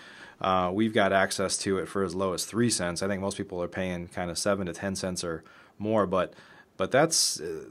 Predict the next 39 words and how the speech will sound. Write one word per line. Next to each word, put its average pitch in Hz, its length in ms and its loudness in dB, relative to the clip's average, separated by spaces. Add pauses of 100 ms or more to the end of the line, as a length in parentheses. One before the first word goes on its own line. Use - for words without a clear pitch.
(100)
you 123 120 -4
know, 98 160 0
that's, 107 360 0
uh, 90 340 2 (1200)
um, 85 640 -2 (120)
that's 127 200 2
more 147 160 6
of 123 80 4
a 113 40 4
general 107 460 2
list, 104 380 -2
right? 92 200 0
Just, 92 400 -2
uh, 87 420 -2
age-based, 113 1200 2 (100)
age 101 220 0
of 95 80 -4
the 95 120 0
home, 110 400 0
maybe, 101 300 -2
things 120 280 -2
like 104 160 2
that, 95 280 4
but 90 140 -2
not 107 240 2
necessarily, 95 960 -2 (640)
um, 80 440 2
kinda 101 260 0
life, 95 640 2 (520)
uh, 85 420 -2 (1400)
things 117 320 4
that 107 60 4
have 98 100 2
happened 95 320 4
in 92 40 -4
their 87 140 -2
life, 82 320 0
such - 220 -4
as, 80 260 -4